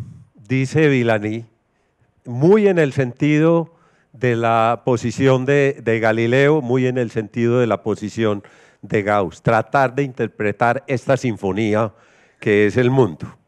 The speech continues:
Un aspecto muy importante que tiene la matemática, también adicional,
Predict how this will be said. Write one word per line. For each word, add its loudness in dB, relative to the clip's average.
Un 0
aspecto 2
muy 2
importante 0
que -2
tiene 2
la 0
matemática, 0
también 0
adicional, 2